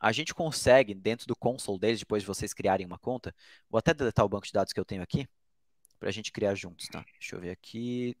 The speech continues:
delete. Ah, show de bola. Aqui dentro, o que que eu vou fazer?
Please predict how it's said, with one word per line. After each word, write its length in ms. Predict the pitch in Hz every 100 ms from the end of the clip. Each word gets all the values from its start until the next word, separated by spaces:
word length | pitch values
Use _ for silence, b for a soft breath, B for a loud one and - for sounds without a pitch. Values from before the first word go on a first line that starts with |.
| -
delete. 720 | 90 113 117 110 - - - _ _ _ _ _ _ _ _ _ _ _ _ _ _ _ _ _ _ _ _ _ _ _ _ _ _ _ _ -
Ah, 400 | 107 110 110 110
show 160 | - 156
de 60 | 139
bola. 240 | 90 80 _ b b b
Aqui 200 | - -
dentro, 320 | 190 208 214
o 40 | 120
que 100 | -
que 80 | 185
eu 40 |
vou 80 | 180
fazer? 360 | 196 151 92